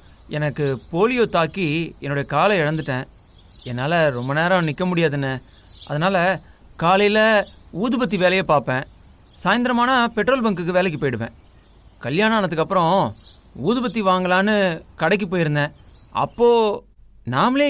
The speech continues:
ஏன் ஊதுபத்தி வியாபாரம் செய்யக்கூடாதுன்னு திடீர்னு தோணுச்சு. மில்லு வேற நஷ்டத்துல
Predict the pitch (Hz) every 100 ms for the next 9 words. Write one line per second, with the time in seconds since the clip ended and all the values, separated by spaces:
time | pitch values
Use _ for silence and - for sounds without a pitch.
0 | 254 262 240 240 226 226 208 202 202 190
1 | 180 185 185 185 180 185 233 196 180 214
2 | 233 240 196 190 - 180 - _ _ _
3 | _ 107 120 147 170 175 180 185 170 143
4 | 127 _ _ - 131 - 190